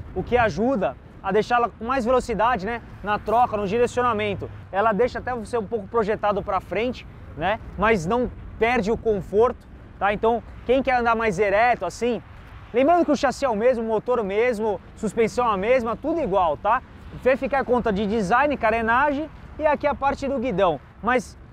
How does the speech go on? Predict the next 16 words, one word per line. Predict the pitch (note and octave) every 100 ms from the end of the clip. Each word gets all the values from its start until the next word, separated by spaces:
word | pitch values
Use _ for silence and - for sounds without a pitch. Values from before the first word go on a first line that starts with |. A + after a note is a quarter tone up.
| - - -
mesmo | B3+ E4+ C4+
assim, | B3 - D4+
ela | C4+ B3
acaba | C4+ C#4
sendo | C4+ C4+ B3+
um |
pouco | C4+ D4
mais | D#4 C#4
confortável | A#3+ C4 A3+ G3 G#3+ G3
a |
pilotagem | F#3 F3+ E3 B3+ B3+ C3 A2 - - - -
que | -
a | D4 D4+
R, | G#3 G3+ D#3 A2 - - -
beleza? | C#3+ F3 B3+ B3+ G#3
Mas | A#3 A3+